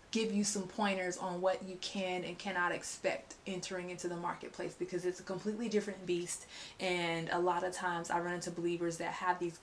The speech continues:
great promises, great destiny over their lives, and they think that the minute, the minute that they're ready to set their hearts on that, that they can start to do that, which you can. However,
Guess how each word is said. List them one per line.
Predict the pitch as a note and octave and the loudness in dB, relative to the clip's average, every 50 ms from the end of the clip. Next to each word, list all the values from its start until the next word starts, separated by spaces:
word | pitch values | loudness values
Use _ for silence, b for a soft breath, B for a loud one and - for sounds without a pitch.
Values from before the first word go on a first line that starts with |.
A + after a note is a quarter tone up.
| - | -12
great | - - A#3 A#3 A3 G#3 - - - - | -4 2 4 6 6 4 2 -2 -12 -8
promises, | - - G3 F#3 F3+ F3+ F3 - - F3 - | -2 0 0 0 0 -4 -6 -8 -8 -10 -4
great | - A3 G#3 - F3+ E3+ | -2 0 0 0 0 2
destiny | F#3 F#3 F#3 F#3 - G3+ F#3 F3+ - | 2 2 2 2 -4 -4 -4 -4 -2
over | - F3+ F3 F3 | -2 0 0 0
their | F3+ E3+ | -2 0
lives, | E3+ F3 F3 E3+ E3+ E3+ E3+ - - B B B B B B - | 0 2 2 2 2 0 -2 -4 -8 B B B B B B -2
and | F#3+ F#3 F3+ F3+ F3+ E3+ E3+ E3+ E3+ E3 | 0 2 4 4 4 4 2 2 2 2
they | F3 F3 F3 | 4 4 4
think | F3 - G3 F#3 F3+ - | 4 2 -2 -2 0 0
that | - F3 E3+ E3+ E3+ E3 E3+ | 0 2 2 2 0 0 0
the | F3 E3+ | 0 0
minute, | F3+ F#3 F#3+ F#3+ E3+ - - - | 0 0 0 -2 -2 -4 -2 0
the | F3+ E3+ | 0 2
minute | F3 F#3 F#3+ G3 - | 2 2 0 0 0
that | - F3+ - | 0 -2 0
they're | F#3 F3+ | 2 2
ready | F3 F3+ F3+ F3 F3+ F3+ | 4 4 4 4 2 2
to | - - F#3 F3+ F3 E3+ | 2 0 0 2 2 2
set | D#3+ - - G#3+ G3 - - | 0 2 2 2 0 0 0
their | G3 F3 | -4 -4
hearts | D#3 - - - - - | 0 2 2 2 2 2
on | A3 G#3 G3 | 0 2 2
that, | F#3 F#3 - | 0 0 -2
that | F#3 F#3 | -4 -4
they | F#3 | -4
can | F3 - E3+ | -4 -4 -6
start | - - F#3 F3+ F3 | -6 -4 -2 -2 -2
to | - E3+ | -4 -2
do | E3 A3 C4 B3 | 2 2 4 4
that, | A3 F#3 F3+ - - B B B B B B B - - | 6 4 4 2 0 B B B B B B B -16 -6
which | - A#3 A3 - G3+ | -4 -2 0 2 0
you | F3+ | 0
can. | - - - D4+ D4+ C4+ A3+ G#3 F#3+ | -2 -2 0 2 2 4 4 2 2
However, | G3 - G3 F#3+ F#3 - - A3 A3 G3+ G3 F#3 F3+ | 2 4 4 4 4 4 2 2 2 4 2 2 2